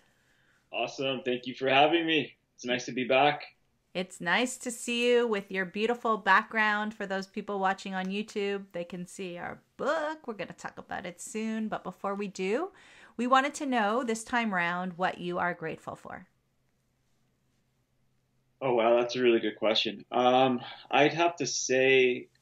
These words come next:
Speaker 1: just really grateful for good friends and family. Um, I think that's been such a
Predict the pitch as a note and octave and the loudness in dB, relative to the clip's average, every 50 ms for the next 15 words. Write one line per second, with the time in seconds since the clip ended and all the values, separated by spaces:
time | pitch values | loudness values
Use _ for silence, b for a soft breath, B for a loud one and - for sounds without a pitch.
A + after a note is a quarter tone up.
0 | _ _ _ _ _ _ _ _ _ _ _ _ _ _ _ _ _ _ _ _ | _ _ _ _ _ _ _ _ _ _ _ _ _ _ _ _ _ _ _ _
1 | _ _ _ _ _ _ _ _ _ _ _ _ _ _ _ _ _ _ _ _ | _ _ _ _ _ _ _ _ _ _ _ _ _ _ _ _ _ _ _ _
2 | _ _ _ _ _ _ _ _ _ _ _ _ _ _ _ _ _ _ _ _ | _ _ _ _ _ _ _ _ _ _ _ _ _ _ _ _ _ _ _ _
3 | _ _ _ _ - - - - - B2 B2 B2+ C#3 D#3 D#3 D3+ D3+ C#3 A#2+ - | _ _ _ _ -10 -8 -6 -6 -4 -2 0 2 4 4 4 4 4 2 -2 -6
4 | - _ - A#2 A#2+ C3 C#3 - E3 D#3 - - C3 A#2 - _ _ _ _ - | -10 _ 2 4 4 4 4 2 -2 -2 -2 -2 -4 -4 -4 _ _ _ _ 4
5 | B2 B2 B2 B2 - - A#2+ A#2 B2 C3 C3+ B2+ A#2 A2 - - - G#2 A2 B2+ | 4 4 4 2 -2 0 2 2 2 2 2 0 -2 -2 -2 -2 0 2 2 4
6 | B2+ A#2 G2+ F#2+ G2 - _ _ _ _ _ _ - F#2 G2 G2+ G2 - G2+ A2 | 2 0 -2 -4 -8 -12 _ _ _ _ _ _ -10 -6 -6 -4 -2 -2 -4 0
7 | - A#2 A2+ - - - - - G#2+ A2+ A2 - - - - B2 A#2 A2+ G#2+ - | 2 2 2 2 -2 -6 0 2 4 4 2 0 -6 2 2 4 4 4 2 0
8 | - - A2 A2 - A2 | 0 0 2 2 2 0